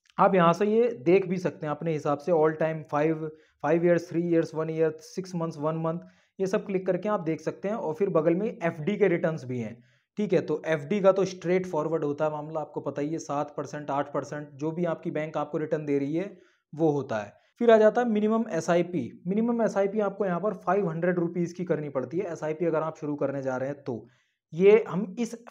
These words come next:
इस फंड का एग्जांपल ले रहे हैं, ये जो पर्टिकुलर फंड है, ये जो हमने रैंडमली ऐसे ही उठा लिया,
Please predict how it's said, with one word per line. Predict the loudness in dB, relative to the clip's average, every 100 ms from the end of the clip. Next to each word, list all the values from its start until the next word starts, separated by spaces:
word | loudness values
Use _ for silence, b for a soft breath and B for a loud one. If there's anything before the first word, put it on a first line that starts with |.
| _ -4
इस | -4 0
फंड | 0 2
का | 2
एग्जांपल | 4 2 2 2
ले | 4 2 2
रहे | 0
हैं, | 0
ये | 0 0
जो | 2
पर्टिकुलर | 2 2 2 2 2
फंड | 0 -6 -6
है, | -8 b b b
ये | -2 4
जो | 4
हमने | 4 4
रैंडमली | 4 4 0 0 2 4
ऐसे | 4 2
ही | -4
उठा | -2 -2
लिया, | -2 -4